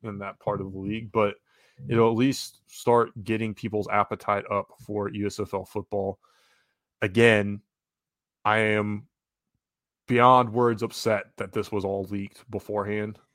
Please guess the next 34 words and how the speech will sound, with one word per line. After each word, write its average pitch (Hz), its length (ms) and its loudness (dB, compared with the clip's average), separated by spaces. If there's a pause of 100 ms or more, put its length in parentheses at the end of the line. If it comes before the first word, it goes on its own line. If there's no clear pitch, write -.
(100)
Uh, 104 200 -8
it 110 140 -6
did 123 180 2
kinda 117 220 4
take 110 240 0
away 104 180 0
from 104 160 -8
some 107 160 -6
of 101 60 -4
the 101 80 -4
excitement 104 420 -4
for 107 120 -10
me. 107 200 -6
Obviously, 120 400 0
I'm 113 100 -4
excited 107 380 -4
about 101 320 -4
the 104 80 -10
Showboats 98 380 -10
being 98 160 -16
back. 104 200 -12
I'm 110 80 -8
excited 110 320 0
about 104 240 -2
pro 101 160 -4
football 101 400 -8
in 95 60 -12
Memphis 98 320 -14
being 98 200 -20
back. 98 260 -14 (640)
I'm 123 60 -2
excited 127 420 6
that 127 160 8
a 110 140 4